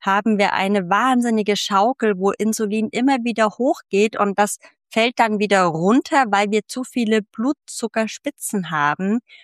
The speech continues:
Und sobald Insulin sozusagen aktiv ist, können wir kein Fett abbauen. Also Fett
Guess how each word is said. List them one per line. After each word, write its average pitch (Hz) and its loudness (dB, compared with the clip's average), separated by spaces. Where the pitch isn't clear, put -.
Und 202 -2
sobald 202 0
Insulin 214 2
sozusagen 202 0
aktiv - -2
ist, - -6
können 214 2
wir 196 4
kein 190 0
Fett - -2
abbauen. 147 0
Also 165 -6
Fett 180 -4